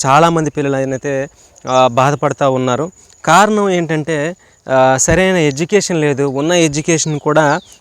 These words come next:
కంపెనీల కోసం పనిచేయడానికి పనికొచ్చే విద్యా వ్యవస్థే ఉంది కానీ, మనకి పనికొచ్చే విద్యా వ్యవస్థ అయితే ఇప్పటికీ లేదు. దానివల్ల ఈ రోజుకి కూడా, ఆ, స్వతంత్రం వచ్చి ఇంతకాలం అవుతున్నా అభివృద్ధి అయితే మనకి జరగట్లేదు. ఆ, ఒకసారి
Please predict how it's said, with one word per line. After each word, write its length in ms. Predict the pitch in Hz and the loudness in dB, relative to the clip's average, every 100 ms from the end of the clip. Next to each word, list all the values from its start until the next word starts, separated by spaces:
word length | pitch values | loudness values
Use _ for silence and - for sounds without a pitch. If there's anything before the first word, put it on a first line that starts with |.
| _ - | _ -2
కంపెనీల 500 | 139 147 185 190 190 | -2 2 2 4 2
కోసం 460 | 175 165 175 165 156 - | 0 0 -2 -4 -6 -2
పనిచేయడానికి 680 | 147 156 185 180 175 165 | 0 2 2 2 0 -2
పనికొచ్చే 480 | 160 151 156 143 151 | -4 -4 -4 -4 -4
విద్యా 300 | 131 123 147 | -4 -2 -2
వ్యవస్థే 400 | 143 135 123 143 | 2 0 0 -4
ఉంది 300 | 127 120 113 | -2 -2 0
కానీ, 360 | 110 104 156 214 _ _ _ - | 0 -2 -4 -8 _ _ _ -4
మనకి 300 | 131 147 180 | 0 2 2
పనికొచ్చే 440 | 185 185 196 175 | 0 2 2 0
విద్యా 280 | 160 156 170 | -2 -2 0
వ్యవస్థ 320 | 165 160 - | 2 2 0
అయితే 240 | 156 143 156 | -2 -2 -2
ఇప్పటికీ 380 | 131 143 - 151 | -4 -8 -4 0
లేదు. 380 | 135 143 143 202 _ _ _ | 0 0 -2 -6 _ _ _
దానివల్ల 300 | 131 139 170 | -4 2 2
ఈ 180 | 175 151 | 2 2
రోజుకి 340 | 165 175 165 180 | 2 0 -2 -2
కూడా, 420 | 185 180 170 185 _ _ - | 2 2 2 0 _ _ -10
ఆ, 200 | 131 131 | -4 -2
స్వతంత్రం 500 | 123 147 151 151 160 | -2 -2 -2 -2 -2
వచ్చి 200 | 151 - | -2 0
ఇంతకాలం 480 | 147 - 147 147 147 | 0 0 2 4 4
అవుతున్నా 540 | 143 156 151 151 143 143 | 0 0 -2 0 -2 -2
అభివృద్ధి 680 | 131 147 151 139 147 143 156 _ _ - | -2 -2 -2 0 0 -2 -6 _ _ -6
అయితే 440 | 131 156 143 139 | -4 0 2 0
మనకి 360 | 135 117 117 127 | -4 -6 -8 -4
జరగట్లేదు. 680 | 127 131 151 156 147 160 240 _ _ _ _ _ - | -2 0 -2 -2 -4 -4 -10 _ _ _ _ _ -4
ఆ, 40 | |
ఒకసారి 960 | 143 135 135 - - 196 190 180 190 | 2 2 2 0 2 4 4 2 0